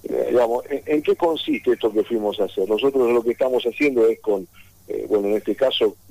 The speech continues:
hubo otros legisladores también, pero, eh, uno va por distintas ventanillas de la,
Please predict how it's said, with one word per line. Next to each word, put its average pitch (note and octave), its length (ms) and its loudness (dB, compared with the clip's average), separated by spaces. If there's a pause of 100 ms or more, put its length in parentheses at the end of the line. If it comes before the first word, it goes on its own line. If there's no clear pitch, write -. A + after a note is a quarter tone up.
(340)
hubo G2 320 0
otros G2+ 280 0
legisladores G2+ 600 0
también, C3 360 0
pero, G#2 260 0 (500)
eh, F#2+ 320 -6
uno G#2+ 500 2 (320)
va A2 120 0
por A2+ 160 0
distintas A2 440 -2
ventanillas A2+ 640 0
de G#2 100 0
la, G2 400 2